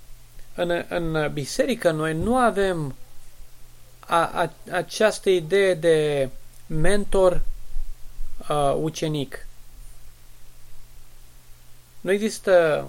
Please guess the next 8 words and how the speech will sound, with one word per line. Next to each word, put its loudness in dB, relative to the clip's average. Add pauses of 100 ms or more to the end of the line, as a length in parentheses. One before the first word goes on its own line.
(120)
o 0
persoană 0
care -2
să -6
fie 0 (320)
deasupra 2
noastră, -4
ci 2